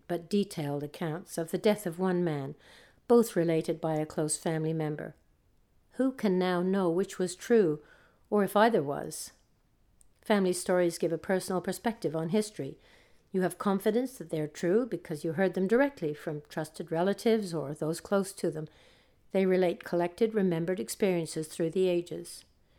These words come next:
The stories were both verified by those who heard them directly from their parents who were children of Thomas. The only problem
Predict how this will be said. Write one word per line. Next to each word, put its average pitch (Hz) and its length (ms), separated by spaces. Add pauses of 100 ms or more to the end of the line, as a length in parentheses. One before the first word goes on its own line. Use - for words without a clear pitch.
(520)
The 180 80
stories 208 440
were 190 80
both 190 380
verified 156 560
by 180 160
those 190 320
who 202 120
heard 214 200
them 196 160
directly 208 420
from 214 220
their 208 140
parents 165 500
who 175 100
were 165 120
children 170 420
of 175 120
Thomas. 143 500 (760)
The 196 140
only 196 200
problem 170 480